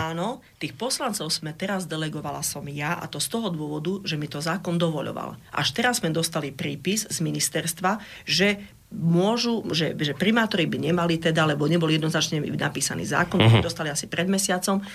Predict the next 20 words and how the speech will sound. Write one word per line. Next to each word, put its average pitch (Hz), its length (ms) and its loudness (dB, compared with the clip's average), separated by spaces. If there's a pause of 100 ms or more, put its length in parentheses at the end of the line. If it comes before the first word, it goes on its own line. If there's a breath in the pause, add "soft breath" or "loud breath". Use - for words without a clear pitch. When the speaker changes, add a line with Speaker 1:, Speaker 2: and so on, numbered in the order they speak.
(140 loud breath)
Speaker 1:
že 160 160 2
by 220 140 4
to 151 100 0
malo 151 240 0
delegovať 147 480 0
zastupiteľstvo, - 580 -6
ale 151 140 -4
zákon 156 320 -2
nie 160 160 4
je 160 80 4
jednoznačne 156 400 -2
napísaný. - 480 -2
Speaker 2:
No 156 160 10
dobre, 131 240 6
tak - 320 2
teraz 101 320 6
Speaker 1:
Dobre. - 160 -16
Speaker 2:
provokatívna 127 640 6
otázka, 156 320 2
že 117 160 4